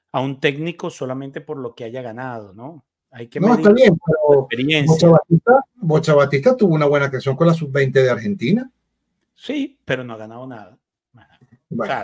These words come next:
Speaker 1: sea, si estamos hablando de ganar, no ha ganado nada. Yo creo que la experiencia, el rodaje, el estudio que haya tenido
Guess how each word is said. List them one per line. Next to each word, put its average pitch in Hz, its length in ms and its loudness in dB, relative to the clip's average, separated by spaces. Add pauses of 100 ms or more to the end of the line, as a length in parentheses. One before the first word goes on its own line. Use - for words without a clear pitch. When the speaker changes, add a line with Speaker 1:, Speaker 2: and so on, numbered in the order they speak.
Speaker 1:
sea, 127 120 -10
si 175 120 -12
estamos 180 300 -4
hablando 185 280 -8
de 208 120 -10
ganar, 160 460 -12 (380)
no 147 100 -12
ha - 20 -6
ganado 165 260 -6
nada. 151 160 -10
Yo 151 180 -12
creo 226 280 -10
que 240 80 -10
la 190 80 -10
experiencia, 147 1040 -16 (420)
el 147 180 -8
rodaje, 147 720 -2
el 160 200 -4
estudio 180 540 -10
que 170 100 -10
haya 185 180 -10
tenido 156 600 -10